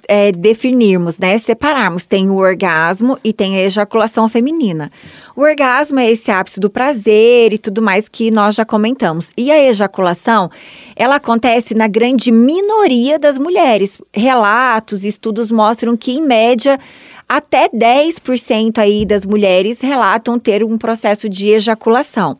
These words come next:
Algumas, elas vão eliminar ali uma quantidade mais restrita de líquido e outras vão eliminar uma quantidade maior. O que acontece é que isso ficou muito popularizado nesses últimos tempos em virtude dos,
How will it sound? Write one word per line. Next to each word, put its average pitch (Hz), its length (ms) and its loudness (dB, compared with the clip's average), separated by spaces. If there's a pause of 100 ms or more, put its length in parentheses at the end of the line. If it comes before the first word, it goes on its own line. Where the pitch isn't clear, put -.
(460)
Algumas, 311 560 0
elas 233 280 0
vão 220 180 0
eliminar 214 460 0
ali 190 160 -2
uma 190 140 -2
quantidade 208 1000 -2 (220)
mais 202 360 0
restrita 202 540 0
de 185 160 -4
líquido 175 580 -4 (220)
e 254 160 0
outras 262 420 0
vão 240 220 0
eliminar 240 440 0
uma 233 140 0
quantidade 226 580 -2
maior. 233 380 0 (380)
O 277 100 -6
que 277 200 -4
acontece 202 640 -2
é 165 40 2
que - 160 -10
isso 269 180 -6
ficou 247 300 -4
muito 240 460 0 (260)
popularizado 208 1300 0
nesses 196 420 -4
últimos 190 520 -6
tempos 214 640 -2
em 247 160 -4
virtude 226 580 -2
dos, 214 460 -4